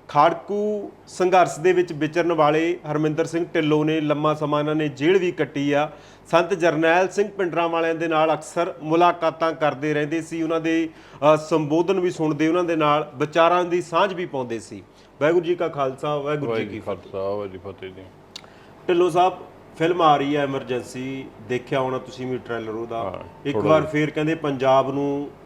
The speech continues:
Speaker 1: ਲਾਂਬੂ ਲਾਉਣ ਦਾ
Speaker 2: ਲਾ-,
Speaker 1: ਯਤਨ ਹੈ।
Speaker 2: ਲਾਂਬੂ ਲਾਉਣ ਦਾ ਯਤਨ ਹੈ ਜੀ। ਪਤਾ ਨਹੀਂ ਇਹਦੇ ਪਿੱਛੇ ਕੌਣ ਕੰਮ ਕਰਦਾ ਹੈ।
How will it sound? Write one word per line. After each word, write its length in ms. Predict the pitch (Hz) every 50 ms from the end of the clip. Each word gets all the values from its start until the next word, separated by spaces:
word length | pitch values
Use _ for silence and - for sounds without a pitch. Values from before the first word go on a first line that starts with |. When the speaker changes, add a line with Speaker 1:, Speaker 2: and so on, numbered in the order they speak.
| - -
Speaker 1:
ਲਾਂਬੂ 420 | 123 123 131 135 139 131 135 147
ਲਾਉਣ 260 | 143 139 135 127 131 123
ਦਾ 80 | -
Speaker 2:
ਲਾ-, 60 | 113
Speaker 1:
ਯਤਨ 260 | 110 110 107 101 98 101
ਹੈ। 60 | 98
Speaker 2:
ਲਾਂਬੂ 200 | 104 104 101 101
ਲਾਉਣ 220 | 98 95 90 92
ਦਾ 80 | 92 90
ਯਤਨ 400 | 90 90 87 85 - 90 90 87
ਹੈ 40 | 85
ਜੀ। 180 | 87 90 90 90 - - - - - - - - - - 120 - - - - - - - - - - - - - - - - - - - - - - - - - - - - - - - - - - - - - - - - - - - - - - -
ਪਤਾ 280 | 120 117 - 131 135
ਨਹੀਂ 540 | 139 135 135 135 135 131 131 131 127 127 117 - - - - 160 165 175 170 151 143 131 117 - - - - - - - - - - - - - - - - - - - - - - - - - - - -
ਇਹਦੇ 320 | 113 120 110 107 117 110
ਪਿੱਛੇ 380 | 104 101 107 98 - 120 113 107
ਕੌਣ 300 | - - 110 107 113 113
ਕੰਮ 240 | - 113 107 110 107
ਕਰਦਾ 320 | - 107 95 87 87 107
ਹੈ। 200 | 107 101 95 -